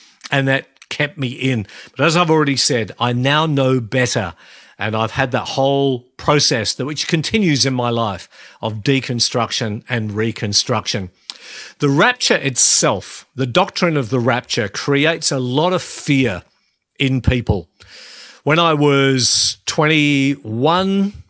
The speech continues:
I think it was, I was living in a farmhouse just outside of Geraldton in Western Australia with a mate of mine who had, who had also become a Christian.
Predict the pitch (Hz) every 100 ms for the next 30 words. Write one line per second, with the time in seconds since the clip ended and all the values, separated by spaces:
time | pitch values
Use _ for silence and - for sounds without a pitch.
0 | 156 151 165 165 170 214 208 - - 135
1 | 139 131 135 135 127 - - 147 151 151
2 | 143 151 _ _ 139 143 139 139 143 127
3 | 127 - 147 160 202 147 208 175 - 170
4 | - 156 135 127 139 135 120 98 135 135
5 | 143 - 104 98 117 113 127 - 117 -
6 | - 131 135 117 98 - - - - 156
7 | 147 156 190 196 131 104 98 143 131 135
8 | 123 131 - 131 143 147 147 143 123 131
9 | 131 117 - 156 - 113 92